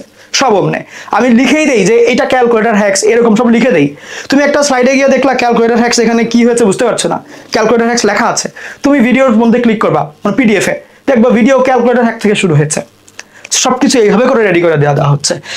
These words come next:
এছাড়াও প্রত্যেকটা অধ্যায়ে সাজেশন শিট, মানে সিকিউ, এমসিকিউ কেমনে করতে হবে, কোনগুলা করতে হবে, with answer, একদম সমাধান সহ সব দিয়ে দেওয়া হচ্ছে। আর এক্সাম তো as usual।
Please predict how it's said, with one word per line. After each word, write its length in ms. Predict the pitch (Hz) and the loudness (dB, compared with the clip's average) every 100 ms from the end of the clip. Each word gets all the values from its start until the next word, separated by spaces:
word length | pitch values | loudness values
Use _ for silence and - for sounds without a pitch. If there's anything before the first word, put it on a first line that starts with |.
| - | -8
এছাড়াও 280 | 208 214 262 269 | -4 0 0 0
প্রত্যেকটা 420 | 262 285 294 269 | -2 -2 -4 -2
অধ্যায়ে 260 | 240 262 | 0 0
সাজেশন 420 | 269 233 233 240 226 | -2 0 0 0 0
শিট, 220 | 180 - | -2 -2
মানে 160 | 175 | -2
সিকিউ, 400 | 190 254 208 262 | 0 0 2 2
এমসিকিউ 400 | 233 226 233 254 | 2 0 0 0
কেমনে 280 | 226 240 254 | 2 2 2
করতে 240 | 240 233 208 | 0 -2 -2
হবে, 180 | 202 | -2
কোনগুলা 360 | 190 233 254 254 | 0 2 2 2
করতে 260 | 240 165 185 | 0 -2 -2
হবে, 220 | 165 170 - - 254 | 0 -2 -4 -6 -2
with 160 | 330 220 | 0 0
answer, 240 | 170 - 143 139 _ - | -2 -2 -4 -6 _ -4
একদম 240 | 185 214 | 0 0
সমাধান 400 | 208 247 247 285 | 0 0 0 0
সহ 360 | 285 190 196 - - - - - - | 0 0 0 -4 -10 -20 -20 -16 -6
সব 200 | 226 185 | -2 0
দিয়ে 140 | 214 | 2
দেওয়া 200 | 214 202 | 2 0
হচ্ছে। 300 | 170 - - | -2 -2 -4
আর 140 | - 226 | -2 0
এক্সাম 340 | 240 190 170 | 0 0 0
তো 80 | 156 | -2
as 140 | 170 | 0
usual। 320 | 160 170 156 | 0 0 0